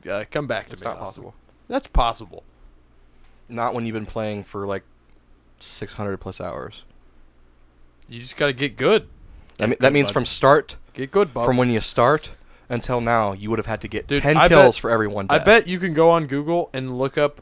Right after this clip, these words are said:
Speaker 1: like, the best, uh, K D ratio for a Battlefield player, and it'd probably be, like, really fucking high up there.
Speaker 2: I mean, I'm in one, or I'm in number one gold rank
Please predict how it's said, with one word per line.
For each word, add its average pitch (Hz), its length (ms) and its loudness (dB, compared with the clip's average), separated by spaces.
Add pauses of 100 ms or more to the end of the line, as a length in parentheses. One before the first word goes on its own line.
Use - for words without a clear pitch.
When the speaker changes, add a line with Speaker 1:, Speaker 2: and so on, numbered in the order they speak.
Speaker 1:
like, 120 360 -4 (480)
the 117 80 -4
best, - 540 -6 (400)
uh, 107 360 -8 (160)
K 135 200 -2
D 127 160 -6
ratio 127 600 -4
for 117 280 -6
a 107 40 -10
Battlefield 120 520 -6
player, 139 340 -6 (280)
and 131 160 -8
it'd 123 160 -10
probably 113 280 -4
be, 95 220 -14
like, 95 260 -16
really 101 200 -14
fucking - 300 -18
high 87 200 -14
up 85 180 -20
there. 82 200 -16 (160)
Speaker 2:
I 113 80 -12
mean, 120 140 -10
I'm 117 160 -8
in 120 240 -8 (560)
one, 110 560 -8
or 113 160 -8
I'm 117 80 -8
in 123 100 -12
number 113 220 -12
one 110 220 -8
gold 107 300 -8
rank 107 240 -10